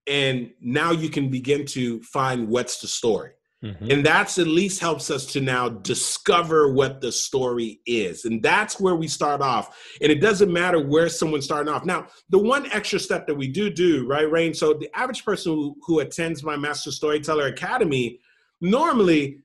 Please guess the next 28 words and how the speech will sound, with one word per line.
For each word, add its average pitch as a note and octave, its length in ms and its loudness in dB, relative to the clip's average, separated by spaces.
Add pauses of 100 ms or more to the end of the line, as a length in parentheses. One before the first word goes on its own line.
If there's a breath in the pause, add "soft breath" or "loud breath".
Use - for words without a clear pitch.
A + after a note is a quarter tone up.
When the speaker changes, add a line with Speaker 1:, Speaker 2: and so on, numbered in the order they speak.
(180)
Speaker 1:
they're G#3+ 360 4
developing F3 600 0
their D#3 120 0
story D#3+ 420 -2
for - 180 -4
a B2 60 -4
specific C#3+ 720 -4 (120)
reason. G#2+ 640 -8 (140)
Speaker 2:
Sure. G#2 260 0 (100)
Speaker 1:
Right? C3+ 240 0
So, D3+ 300 2
so D#3+ 360 2
they're, F#3 340 2
they're G#3 260 2
normally F#3+ 380 2
entrepreneurs E3 800 -2 (100)
and D3+ 360 -4 (260 soft breath)
they D#3 160 2
wanna F3 260 0
strengthen E3 480 -4
their E3 140 -2
message D#3 800 -4
so - 220 -4
that C#3+ 240 -4
they D3 160 0
can, D3 520 -4 (200)
you D#3 120 -2
know, C#3+ 420 -2